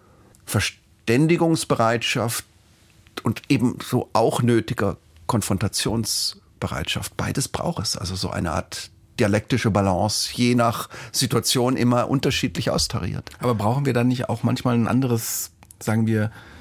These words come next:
Speaker 2: politisches Selbstverständnis? Weil derzeit lebt unser politisches Selbstverständnis extrem davon, dass wir bestimmte politische Motive wie zum Beispiel Rassismus oder, ähm, Klassismus oder alles Mögliche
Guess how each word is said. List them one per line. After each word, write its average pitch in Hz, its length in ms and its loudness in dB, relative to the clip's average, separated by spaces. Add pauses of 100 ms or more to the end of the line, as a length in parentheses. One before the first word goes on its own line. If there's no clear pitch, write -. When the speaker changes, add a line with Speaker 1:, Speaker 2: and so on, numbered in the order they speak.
(300)
Speaker 2:
politisches 123 500 0
Selbstverständnis? 135 800 -2
Weil 104 160 2
derzeit 123 480 0
lebt 120 200 -2
unser 120 200 0
politisches 113 520 -2
Selbstverständnis 107 800 -2
extrem - 800 -2
davon, 104 480 0 (380)
dass 110 380 -2
wir 110 440 0 (320)
bestimmte 151 640 0
politische 117 1080 0
Motive 123 800 0
wie 98 260 2
zum - 140 -10
Beispiel - 240 -8
Rassismus 110 580 -2
oder, 80 500 -2
ähm, 85 300 -2
Klassismus 127 500 -2
oder 82 280 -2
alles 113 260 0
Mögliche 131 540 0